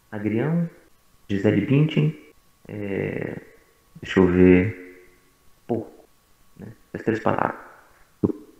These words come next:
não basta apenas que eu relembre quais são as três palavras e as repita em uma ordem aleatória, como por exemplo, porco, agrião, Gisele Bündchen, ou Gisele Bündchen, agrião, porco.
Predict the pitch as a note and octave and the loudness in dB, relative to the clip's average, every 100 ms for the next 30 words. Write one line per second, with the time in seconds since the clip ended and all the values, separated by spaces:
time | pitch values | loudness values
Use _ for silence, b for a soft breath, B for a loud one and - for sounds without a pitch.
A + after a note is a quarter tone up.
0 | _ A#2 C3+ C3+ A2 E3 - - B2+ B2+ | _ 6 6 8 6 4 2 0 2 0
1 | - A2+ A2 G2 G2+ C#3 - A2 G#2 A2 | 2 2 8 8 8 6 6 4 4 2
2 | A2 G#2 G#2 F#2 F#2+ A2+ B2 A2 A2 G#2+ | 4 2 4 2 4 6 6 6 4 2
3 | - G#2+ - A#2+ - A2+ G#2+ F#2+ A2 A2+ | -2 0 2 0 0 2 4 4 6 6
4 | G#2+ G#2+ G#2 G2 F#2 - F#2+ F#2 - F#2+ | 6 4 4 2 4 2 0 0 0 2
5 | G2+ - - B B - - A#2 A#2+ G2+ | 2 0 -2 B B -2 6 8 6 -2
6 | G2 G2 A#2 F#2+ F#2+ F#2+ E2+ A#2+ A2 F2 | 0 2 2 2 2 2 0 0 0 0
7 | F2 F2 G#2 G2+ - A#2+ F#2+ F2+ G2+ G2 | 0 0 2 4 2 0 0 2 2 2
8 | G2+ G#2 - | 2 2 -4